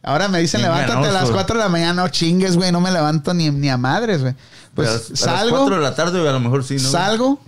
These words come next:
Speaker 1: No te voy a decir que salí a las cuatro de la mañana, eran como las cinco y media de la mañana. Y me acuerdo exact-, como si fuera ayer, güey. Estaba el, un cerco de alambre de púa en, en la, en la parte de atrás de la casa, güey.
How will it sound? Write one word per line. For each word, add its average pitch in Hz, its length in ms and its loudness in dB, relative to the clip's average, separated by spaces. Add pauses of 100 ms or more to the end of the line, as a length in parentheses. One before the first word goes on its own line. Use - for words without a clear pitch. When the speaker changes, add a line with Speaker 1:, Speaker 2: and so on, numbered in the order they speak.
(540)
Speaker 1:
No 196 220 -2
te 247 60 0
voy 240 80 2
a - 20 0
decir 220 220 -2
que 226 100 -2
salí 170 200 0
a 175 60 2
las 190 140 0
cuatro 202 200 -2
de 190 60 0
la 160 60 0
mañana, 147 220 2
eran 190 160 0
como 175 180 -2
las 135 160 2
cinco 175 260 -2
y 185 40 0
media 170 180 0
de 165 100 0
la 139 120 0
mañana. 127 460 0 (680)
Y - 60 -14
me 151 120 -2
acuerdo 190 500 -2
exact-, 180 400 -4
como 180 240 -2
si 160 160 0
fuera 190 320 0
ayer, 202 340 0
güey. 147 280 -6 (1120)
Estaba 175 420 -2
el, 208 200 -2 (160)
un 185 160 -6
cerco 202 480 -4
de 156 180 0
alambre 156 340 -2
de 143 80 -2
púa 160 360 -6 (460)
en, 139 220 -8
en 143 160 -8
la, 131 220 -6
en 143 80 -8
la 131 160 -8
parte 143 220 -6
de 160 80 -2
atrás 139 260 -6
de 156 60 -8
la 135 160 -8
casa, 143 300 -8
güey. 113 180 -16